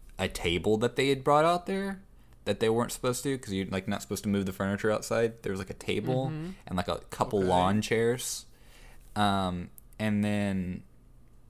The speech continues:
Speaker 1: one of the guys pointed to a bottle that was, like, on <laughs> the balcony. And I'm
Speaker 2: Okay.
Speaker 1: sure you know where this is going. But he goes,
Speaker 2: Possibly.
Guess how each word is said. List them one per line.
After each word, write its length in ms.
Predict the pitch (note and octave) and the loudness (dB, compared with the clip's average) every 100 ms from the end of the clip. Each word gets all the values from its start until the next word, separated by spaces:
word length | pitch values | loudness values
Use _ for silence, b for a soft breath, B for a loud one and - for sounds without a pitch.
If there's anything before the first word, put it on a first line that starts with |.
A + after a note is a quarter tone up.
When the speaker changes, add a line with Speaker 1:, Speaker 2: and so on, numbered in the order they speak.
| - - - - - - | -20 -20 -20 -20 -20 -10
Speaker 1:
one 360 | G#2+ G#2+ A2+ | -2 0 2
of 200 | A#2 A2 A2+ | 2 0 2
the 100 | G#2+ | 4
guys 600 | G2+ G2 G2+ G2 - - - - - - - | 6 6 6 2 0 -8 -18 -20 -20 -20 -4
pointed 280 | A#2 A2 G2+ | 2 2 4
to 80 | |
a 60 | G2 | 2
bottle 640 | F2 F2 F2+ E2 E2+ F#2 - | 4 4 4 2 0 -4 -2
that 120 | E2+ | -2
was, 180 | F2 F2+ | 0 -2
like, 220 | F2 - - - - - - - | -4 -8 -18 -20 -20 -20 -20 -4
on 640 | F#2+ F#2+ G#2 A#2 F#2+ - - - | 2 2 4 2 2 -4 -14 -20
<laughs> 160 | - - | -12 -2
the 260 | G#2 F#2+ F2+ | 0 0 2
balcony. 640 | F2+ F#2+ F#2 E2 F2 G2 - - b b b b - - | 4 4 0 -4 -6 -8 -12 -20 b b b b -20 -8
And 100 | F#2+ | -2
I'm 120 | G2 | 0
Speaker 2:
Okay. 100 | G2 | 0
Speaker 1:
sure 180 | - B2 | 2 4
you 180 | A2+ A2 | 4 6
know 160 | G#2 G2 | 6 6
where 140 | G2 | 6
this 260 | F#2+ F#2+ F2+ | 4 -2 -2
is 40 | |
going. 560 | F2+ F#2 E2+ D#2+ E2+ F#2+ - B B B B B - | 2 2 2 -2 -6 -8 -12 B B B B B -2
But 400 | A2 G2 F2+ - - - - - | 4 4 4 0 -6 -20 -20 -8
he 180 | A2 | -2
goes, 440 | G#2 G#2+ G2+ G2 F#2+ | 4 4 6 6 4
Speaker 2:
Possibly. 640 | - D3 C#3 C#3 E3+ | 2 -2 -6 -6 -4